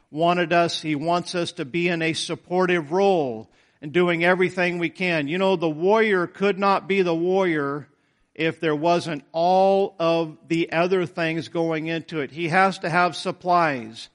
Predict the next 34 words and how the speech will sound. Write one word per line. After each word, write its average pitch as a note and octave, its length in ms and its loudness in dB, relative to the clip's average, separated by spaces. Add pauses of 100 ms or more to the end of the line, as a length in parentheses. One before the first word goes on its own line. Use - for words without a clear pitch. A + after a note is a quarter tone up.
(340)
He F3 140 -2
has F#3 300 4
to E3+ 100 -4
have F3 260 2
support. E3 800 -4 (340)
He F3+ 160 -4
has F#3 340 4
to E3 100 -6
have E3 460 2 (220)
intel. D3+ 720 -2 (200)
He F#3 140 -2
has G3+ 280 4
to F#3 100 -8
have E3+ 300 2
direction. F3 680 -2 (240)
There F#3 140 2
has G#3 320 4
to G3 100 -8
be G3+ 140 -2
a F3+ 80 2
medic. F3 580 0 (320)
There F3+ 140 0
has G#3+ 260 4
to G3+ 80 -8
be G3 140 0
all G#3+ 440 2
of E3 100 -6
these G#3 240 -4
different G3+ 440 -4
things. F#3 460 -2
And E3 180 -8
so A3+ 260 -4
many A3 380 -2
people G3 680 -2